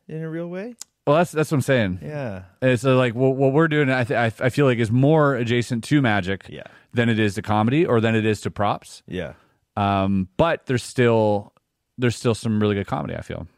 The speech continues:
Speaker 1: Early when I was going on stage, trying to find myself as a comedy magician, I was literally,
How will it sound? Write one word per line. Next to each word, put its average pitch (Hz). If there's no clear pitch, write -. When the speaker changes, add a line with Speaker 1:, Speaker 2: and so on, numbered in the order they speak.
Speaker 1:
Early 170
when 220
I 104
was 107
going 113
on 101
stage, 101
trying 101
to 92
find 104
myself 98
as 98
a 95
comedy 104
magician, 95
I 143
was 131
literally, 107